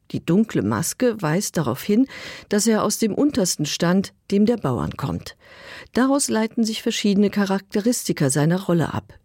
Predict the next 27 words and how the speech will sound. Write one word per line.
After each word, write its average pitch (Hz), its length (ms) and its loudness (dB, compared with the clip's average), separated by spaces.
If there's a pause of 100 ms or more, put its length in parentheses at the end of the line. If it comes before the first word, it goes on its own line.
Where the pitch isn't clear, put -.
wie 156 140 0
zum 131 200 0
Beispiel 113 380 -2
seine 110 240 0
Derbheit 147 580 0 (280)
oder 214 340 2 (200)
sein 269 220 0
ständiger - 640 -4
Hunger. 151 320 0 (1120)
Die 214 80 2
Masken 294 400 2
der 233 140 4
Commedia 208 400 2
dell'arte 185 580 2
verkörpern 240 680 0
Typen 208 500 2
im 233 140 4
Sinne 190 300 4
von 196 220 0
sozialen 170 580 0
Rollen. 120 420 -2 (460)
Im 156 120 2
Gegensatz 185 580 2
zu - 140 -4
den 127 240 -2
antiken 143 560 0
Holzmasken 151 720 0